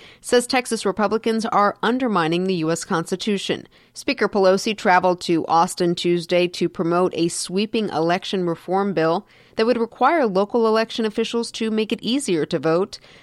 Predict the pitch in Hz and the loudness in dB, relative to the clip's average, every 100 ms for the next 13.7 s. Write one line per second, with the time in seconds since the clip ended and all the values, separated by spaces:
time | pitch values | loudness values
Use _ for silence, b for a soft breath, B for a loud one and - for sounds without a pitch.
0 | B 180 165 170 175 175 185 - 196 202 | B 2 2 2 0 2 0 0 -2 -2
1 | - 170 190 196 190 175 160 190 196 185 | 0 2 2 2 0 0 0 0 2 0
2 | 170 - 180 196 233 226 - 190 202 190 | -2 -2 0 0 -2 -4 -4 0 0 0
3 | 196 190 180 170 180 190 175 175 185 - | 0 2 2 2 2 2 2 0 0 -2
4 | 170 170 196 139 156 - 208 208 196 180 | -2 -2 -2 -2 -4 -2 -2 0 0 0
5 | 165 165 156 196 196 160 160 170 196 - | 0 -2 0 0 0 0 0 -2 -4 -12
6 | - 180 180 190 190 165 160 151 98 - | -6 -2 0 2 0 0 -2 -4 -6 -8
7 | - - b b b 262 254 233 233 254 | -10 -14 b b b 0 2 4 4 2
8 | 202 214 214 202 185 190 190 190 175 190 | 2 0 0 0 0 2 2 0 2 0
9 | 185 185 190 196 170 196 190 202 226 190 | 4 2 2 0 0 0 2 2 0 0
10 | 202 202 196 185 170 180 202 220 214 190 | 0 0 0 0 2 2 0 -2 -2 0
11 | 196 196 202 165 170 170 202 196 190 170 | 2 2 0 0 -2 -2 -2 -2 -2 -2
12 | 190 180 - 208 233 - - - _ - | -2 -2 -2 -2 -2 -6 -12 -14 _ -6
13 | 208 202 175 - 175 185 226 | -4 -2 -4 0 2 2 0